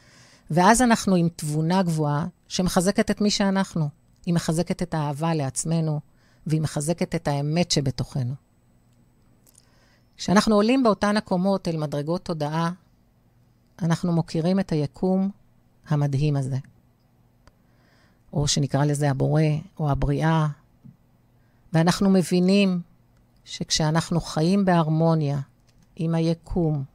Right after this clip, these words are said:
עם הגלקסיות, עם הבריאה, ואנחנו מבינים את החוקים שלה, אנחנו גם רואים את המציאות אחרת. זה כאילו לשים על עצמנו משקפיים אחרות, ולהסתכל על המציאות. לא תמיד זה פשוט,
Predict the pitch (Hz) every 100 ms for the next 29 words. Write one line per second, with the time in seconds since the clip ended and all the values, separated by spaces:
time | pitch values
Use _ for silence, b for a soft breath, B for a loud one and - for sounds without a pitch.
0 | _ _ _ - 170 170 175 180 165 -
1 | 151 143 160 170 160 175 165 180 143 _
2 | - 165 165 - 175 175 156 170 175 214
3 | 240 - - 175 - 214 214 - 151 127
4 | - _ _ _ _ _ _ _ _ _
5 | 160 165 165 160 156 160 170 180 160 147
6 | - 147 143 143 - 139 131 127 - _
7 | _ _ _ _ _ _ _ b b b
8 | b b b b b b b b b _
9 | _ 208 190 - 254 247 196 233 226 196
10 | 196 180 165 - - - 160 165 165 -
11 | 131 160 208 254 - _ _ _ _ _
12 | _ _ _ _ - 160 151 143 151 -
13 | 156 151 147 147 143 143 139 - - _
14 | - 208 - 202 170 165 - - 147 -